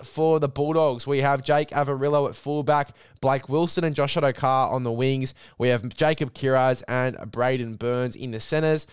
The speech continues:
Matt Burton and Toby Sexton in the halves, Max King and Liam Knight in the front row, Reid Marnie at nine, Viliami Kikau and Corey Waddell in the back row, Raymond Faitala-Mariner is at thirteen,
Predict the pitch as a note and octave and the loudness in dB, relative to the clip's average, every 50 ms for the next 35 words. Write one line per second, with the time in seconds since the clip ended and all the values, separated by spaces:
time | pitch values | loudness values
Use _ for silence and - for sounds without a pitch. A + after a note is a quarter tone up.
0 | - - - - - D3+ D3+ C3+ - D#3+ D#3+ E3+ F3 D#3 D#3+ D#3 D3 - E3+ D#3 | -18 -20 -10 -4 -2 -2 -2 0 2 2 4 4 2 2 -2 -4 -2 0 2 2
1 | D#3+ D3+ D3+ C#3+ - D#3 D3 - - - D#3+ D#3+ D3+ G#2+ D#3+ D#3 C#3+ A#2+ A#2+ C#3 | 2 0 0 -2 -2 -2 -2 -4 -2 -2 -2 -2 -2 -4 -2 -2 -2 0 0 2
2 | C#3+ D3+ D3 D3 D3+ C#3+ - - C3+ C3+ C3+ C3+ - - - - D3+ D#3 D#3 D#3 | 2 4 4 2 2 0 -2 -4 -6 -6 -6 -6 -8 -12 -8 -4 -4 -2 -2 -4
3 | C3+ C3 C3+ C3 C3+ C#3 C3+ B2 A#2+ A#2+ A#2 A#2+ B2 B2 B2+ A#2+ - - - B2+ | -4 -4 -4 -2 0 0 0 0 -2 -4 -2 0 0 2 0 0 -4 -6 -8 -6
4 | B2+ B2 A#2 A2 - - B2+ B2 G2 F2 A2+ A#2 A#2+ A#2+ A#2 A2+ - _ - G#2 | -6 -4 -6 -6 -4 -2 -2 -2 -2 -2 -2 0 0 0 0 -2 -4 _ -10 -4
5 | A#2+ A#2 A#2 A2+ A2 A2+ A#2 A#2 A#2+ A#2+ A#2+ B2 A#2+ G#2+ D2 A2 B2+ C3+ C#3 C#3 | -2 -2 -2 -2 -2 -2 -2 0 0 -2 -2 -4 -6 -8 -6 -4 -2 0 0 0
6 | C#3 C#3 C3+ C#3 - - - - C#3+ A#2+ B2 D3+ E3 E3+ E3+ E3 D#3+ D#3+ D#3 C#3 | 0 -2 -4 -8 -14 -20 -20 -20 -12 -6 -2 0 2 2 2 2 0 0 -2 -4
7 | - E3 D3+ - E3 E3 D#3 D#3 D3 C3+ - - D3+ D#3+ D#3+ D#3 D3 C#3 C#3 C3+ | -6 -8 -6 0 2 2 2 2 0 -2 -4 -2 -2 0 2 2 2 2 2 2
8 | C#3 C#3 C#3 C#3 C#3 G2+ C#3 C#3 C3 B2 - C#3 C#3 C#3 C3+ - - C3+ C3+ C3+ | 2 2 2 2 2 0 -4 -4 -6 -4 -2 0 -2 -2 -2 -4 -2 0 2 2
9 | C3+ B2 B2 B2+ C3+ C3+ C3 B2+ A#2+ C3 B2 A#2+ - - B2+ B2 A2+ A2+ A#2 B2 | 2 2 2 0 0 0 -2 -4 -2 -2 -2 -2 0 0 0 0 0 -2 -2 -2
10 | C3+ D3+ E3 E3 D#3 C#3 B2+ B2 A2 G#2 - - - A#2+ A#2 A2+ A2+ A#2 A#2 A#2 | 0 0 0 0 0 0 -2 -2 -4 -8 -12 -10 -6 -4 -2 -2 0 0 0 0
11 | A#2 A2+ G#2+ | -2 -6 -8